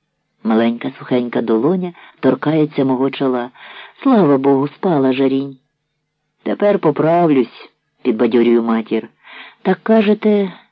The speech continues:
отець Павло був. А як же, був учора, масло соборував, мовила вона тихо, похиливши голову. Отже, мене проводжали на той світ. Це вже втретє на своєму віку я помирав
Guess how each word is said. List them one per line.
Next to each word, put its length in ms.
отець 380
Павло 360
був. 400
А 60
як 320
же, 140
був 260
учора, 380
масло 280
соборував, 680
мовила 420
вона 240
тихо, 420
похиливши 640
голову. 420
Отже, 380
мене 440
проводжали 640
на 140
той 440
світ. 220
Це 120
вже 180
втретє 500
на 100
своєму 440
віку 300
я 140
помирав 580